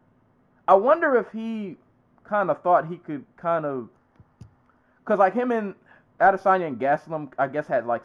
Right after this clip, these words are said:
similar moments, but I feel like the difference is, like, at le-, Gastelum might give you a couple of feints.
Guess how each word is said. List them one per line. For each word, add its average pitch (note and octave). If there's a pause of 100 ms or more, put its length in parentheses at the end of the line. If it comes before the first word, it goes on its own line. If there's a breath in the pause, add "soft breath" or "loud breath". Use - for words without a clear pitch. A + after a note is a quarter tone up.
(120)
similar C#3
moments, C#3 (640)
but C3
I -
feel E3+
like D#3
the B2+
difference C#3
is, A#2+
like, A2+ (1120)
at D#3+
le-, F#3+
Gastelum G3+
might C#3+
give C#3+
you D3+
a C3+
couple C#3+
of A2
feints. C3